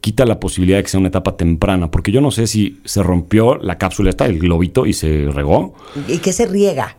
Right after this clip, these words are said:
Speaker 2: ¿Es
Speaker 1: El
Speaker 2: un
Speaker 1: líquido.
Speaker 2: líquido?
Speaker 1: Es que los quistes, por definición, son como globos de agua que están rellenos de líquido o de caldito.
Speaker 2: Y en ese líquido
Speaker 1: Están las
Speaker 2: está
Speaker 1: células
Speaker 2: el
Speaker 1: malas.
Speaker 2: cáncer.
Speaker 1: Exacto. Pero las del
Speaker 2: Entonces
Speaker 1: ovario sí tienen chance de que si tú riegas el caldito, ese caldito se pega y se produce la enfermedad en la panza.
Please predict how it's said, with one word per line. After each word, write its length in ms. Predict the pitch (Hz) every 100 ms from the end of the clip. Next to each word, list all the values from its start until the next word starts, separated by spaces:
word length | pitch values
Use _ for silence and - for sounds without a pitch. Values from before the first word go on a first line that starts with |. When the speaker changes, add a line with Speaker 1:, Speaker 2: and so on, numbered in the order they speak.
| -
Speaker 2:
¿Es 120 | 135
Speaker 1:
El 80 | 113
Speaker 2:
un 40 | 123
Speaker 1:
líquido. 300 | 165 104 82
Speaker 2:
líquido? 200 | - 160
Speaker 1:
Es 80 | -
que 60 | 143
los 100 | -
quistes, 360 | 127 147 -
por 260 | - 101 92
definición, 460 | 85 95 95 120
son 160 | 120 113
como 260 | 113 98 85
globos 300 | 110 110 104
de 80 |
agua 180 | 107 131
que 60 | -
están 160 | 101
rellenos 360 | 101 95 95 95
de 160 | 82 80
líquido 440 | 98 - 73 76
o 60 | 78
de 80 |
caldito. 420 | 80 98 110 - 170
Speaker 2:
Y 80 |
en 100 | 170
ese 220 | 180 - 190
líquido 640 | 190 185 156 139 131 208
Speaker 1:
Están 260 | - - 87
las 100 | 78
Speaker 2:
está 60 | 85
Speaker 1:
células 200 | 80 85
Speaker 2:
el 40 |
Speaker 1:
malas. 180 | 156 101
Speaker 2:
cáncer. 300 | 156 - -
Speaker 1:
Exacto. 420 | 170 - - - - - -
Pero 240 | 110 110
las 180 | 110 -
del 80 | 110
Speaker 2:
Entonces 140 | 110 117
Speaker 1:
ovario 260 | 131 135
sí 100 | 131
tienen 300 | 127 139 120 107
chance 260 | 117 110
de 120 | 117
que 100 | 95
si 240 | 90 92 82
tú 220 | - 123
riegas 520 | 117 127 123 110 - - - - -
el 180 | 92 -
caldito, 480 | 104 120 113 180
ese 160 | - 131
caldito 340 | 110 107 120
se 120 | 123 101
pega 260 | 117 131
y 60 | 123
se 160 | 92
produce 480 | - 92 87 107 120 113 110 92
la 80 | 87
enfermedad 480 | 85 87 87 95 120
en 100 | 92
la 100 | 78
panza. 340 | 151 190 82